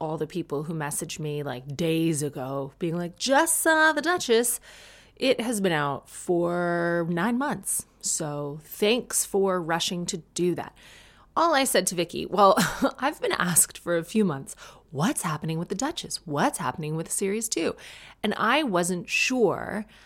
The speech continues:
how much I was allowed to say because I don't, uh,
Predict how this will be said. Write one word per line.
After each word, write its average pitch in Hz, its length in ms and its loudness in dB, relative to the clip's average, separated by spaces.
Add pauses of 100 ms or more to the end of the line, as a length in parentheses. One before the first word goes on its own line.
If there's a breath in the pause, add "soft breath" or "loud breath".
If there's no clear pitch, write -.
(120 loud breath)
how 202 200 -2
much 180 240 -2
I 175 40 -4
was 156 140 -4
allowed 143 340 -8
to - 80 -8
say - 380 -4
because 202 320 -4
I 247 120 -2
don't, 285 480 -2 (640 soft breath)
uh, 147 400 -4